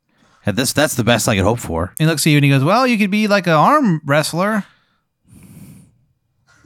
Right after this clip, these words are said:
Speaker 2: He goes, "You know, you
Speaker 1: I,
Speaker 2: could do that."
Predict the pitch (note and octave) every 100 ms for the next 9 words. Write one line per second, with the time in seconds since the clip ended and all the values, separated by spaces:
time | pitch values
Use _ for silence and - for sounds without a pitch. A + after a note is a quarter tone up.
0 | - _ _ _ _ _ _ _ _ _
1 | _ _ _ _ _ _ _ _ _ -
2 | _ _ _ _ _ _ _ - D3 C3+
3 | D3+ G3 F3 G#3+ - D#3 C#3 _ - D3
4 | E3+ G3 F3+